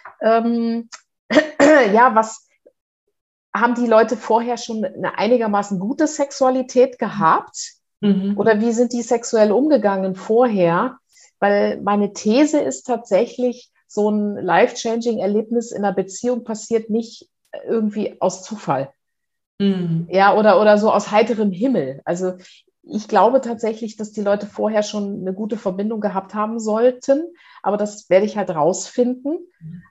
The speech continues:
Speaker 1: Ähm, und ich möchte natürlich auch wissen, äh, hat dann einer da die Initiative über-, äh, übernommen? <laughs>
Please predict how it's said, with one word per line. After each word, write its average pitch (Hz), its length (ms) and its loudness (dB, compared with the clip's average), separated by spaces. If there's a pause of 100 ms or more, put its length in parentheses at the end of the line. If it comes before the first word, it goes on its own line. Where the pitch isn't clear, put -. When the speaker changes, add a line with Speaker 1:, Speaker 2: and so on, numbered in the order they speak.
(120)
Speaker 1:
Ähm, 214 640 0 (280)
und 233 200 -2
ich 247 160 -6
möchte 247 320 2
natürlich 220 520 -2
auch 185 200 0
wissen, 240 720 -2 (540)
äh, 82 640 -4 (500)
hat - 240 -8
dann 214 160 0
einer 233 440 4
da 233 160 2
die 240 80 -4
Initiative 214 920 -2 (100)
über-, 240 380 0
äh, 208 260 0
übernommen? 226 540 4
<laughs> 349 60 -8